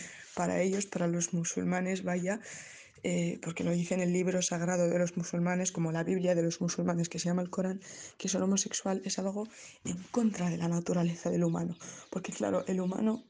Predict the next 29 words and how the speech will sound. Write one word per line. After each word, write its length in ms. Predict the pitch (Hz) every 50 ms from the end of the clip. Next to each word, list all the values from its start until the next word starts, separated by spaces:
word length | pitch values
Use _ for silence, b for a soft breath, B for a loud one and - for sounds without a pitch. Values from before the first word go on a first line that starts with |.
| -
está 400 | - - 190 185 180 - - 196
creado 420 | - - 196 208 202 208 226 226 226
para 360 | - 175 170 170 175 175 175 B B B B B B B _
procrear 600 | - - 190 180 175 - 185 185 185 196 202 - -
y 120 | - 202 185
reproducirse. 840 | 175 185 180 - - 175 175 170 - - 208 214 - - - 165 - - _ _
Entonces, 360 | - 180 175 - 175 175 - -
claro, 220 | - 196 190 185
un 100 | 180 180
homosexual 500 | 185 190 180 - - - - - 196 214
no 80 | 240 233
puede 160 | - - -
hacer 220 | - - - -
eso. 280 | 196 185 - - - - _ B B B B B B B B _ _ _ _ _ _ _ _ - - - B B B B B B B B B B B B
Entonces, 320 | 202 202 202 202 208 -
pues 160 | - 185 180
eso, 220 | 180 175 180 208 214
que 100 | - 208
va 100 | 190 190
en 100 | 196 185
contra 320 | - 208 208 202 - 233
de 100 | 208 185
la 100 | 175 180
naturaleza. 720 | 175 170 175 - - - - - 175 175 170 - - - _ B B B B B B B B B B
Entonces, 360 | - - 175 - - - -
ser 240 | - - - 180 190
homosexual 460 | 202 214 208 - 214 - - 208 202
en 100 | 214 202
Qatar 320 | - 208 202 - 233 262